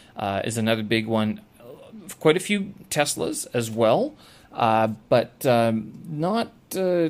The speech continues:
too many. Uh, and there's, then there's these little ones that should, sort of pop up as well. And it's, um, I mean, y-, you don't see too many of these other,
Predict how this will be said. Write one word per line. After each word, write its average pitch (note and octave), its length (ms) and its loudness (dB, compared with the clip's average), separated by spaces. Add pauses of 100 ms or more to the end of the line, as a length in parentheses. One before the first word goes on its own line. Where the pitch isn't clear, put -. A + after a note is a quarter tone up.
too F#3+ 140 -2
many. F3 240 -4
Uh, - 160 -4 (260)
and E3+ 80 0
there's, F#3+ 140 0
then F#3 240 -2
there's F3+ 160 0
these E3 260 0
little E3+ 220 4
ones C#3+ 180 4
that - 100 -2
should, - 300 -4
sort A#2+ 160 -4
of A#2 100 -6
pop A#2 280 0
up A2 180 0
as G#2 140 -6
well. C3 360 4 (360)
And A#2+ 520 0
it's, - 380 -2
um, A#2 460 0 (600)
I C3+ 60 -8
mean, C3 160 0 (100)
y-, D3 160 -10
you D3 120 -2
don't E3+ 180 0
see E3+ 220 -2
too E3 160 -4
many D3+ 180 -2
of C3+ 80 -4
these C3 260 -4
other, A#2+ 380 0